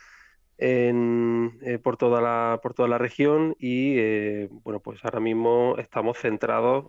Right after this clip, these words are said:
eh, básicamente desde hace ya seis meses, eh, desde que ocurrió todo esto en, en octubre, pues casi cada día en, en intentar visibilizar lo que está pasando en Palestina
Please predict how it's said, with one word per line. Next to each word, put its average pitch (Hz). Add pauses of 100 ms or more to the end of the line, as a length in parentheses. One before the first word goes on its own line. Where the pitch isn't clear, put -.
eh, 104 (100)
básicamente 107
desde 104 (100)
hace -
ya 113
seis 110
meses, 117 (100)
eh, 113
desde 101 (160)
que 123
ocurrió 113
todo 117
esto 117
en, 107
en 120
octubre, 139 (720)
pues 113
casi 110
cada 123
día 143 (120)
en, 110
en 107
intentar 117
visibilizar 120
lo 120
que -
está -
pasando 123
en 117
Palestina 139